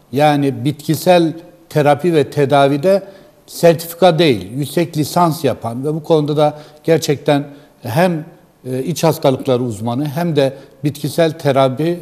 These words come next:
ve tedavi konusunda, e, yüksek lisansını yaparak, e, bu konuda Türkiye'de ilk beşte olan ve bizim için de, Samsun'umuz için de çok değerli olan, e,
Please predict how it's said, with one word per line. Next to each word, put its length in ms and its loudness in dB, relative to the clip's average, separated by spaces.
ve 160 -2
tedavi 400 0
konusunda, 720 -4
e, 320 -2
yüksek 400 -2
lisansını 440 -2
yaparak, 520 0
e, 200 -4
bu 80 2
konuda 440 2
Türkiye'de 520 0
ilk 320 -4
beşte 440 2
olan 320 4
ve 340 0
bizim 240 0
için 300 -4
de, 220 0
Samsun'umuz 540 -2
için 240 -6
de 120 0
çok 260 -4
değerli 300 2
olan, 260 0
e, 60 -12